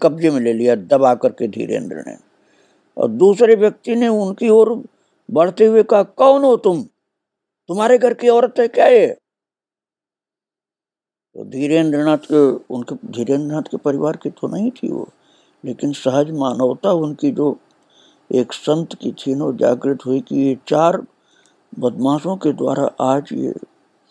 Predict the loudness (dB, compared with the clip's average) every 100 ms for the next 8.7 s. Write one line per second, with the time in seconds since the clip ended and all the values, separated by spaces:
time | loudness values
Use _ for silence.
0 | _ -20 -20 _ -8 -2 -2 -2 -4 0
1 | 2 2 0 -4 -2 -6 -6 -6 -4 -4
2 | -6 -10 -6 -4 -2 -4 -4 -10 -18 _
3 | _ _ _ _ _ _ _ _ -12 -10
4 | -4 0 2 4 4 2 -2 -10 _ _
5 | _ _ -10 -10 -6 -2 0 -2 -8 _
6 | _ _ _ _ _ _ _ _ _ _
7 | _ _ _ _ _ -4 -2 0 0 -2
8 | -4 -2 -2 -4 -12 -12 -16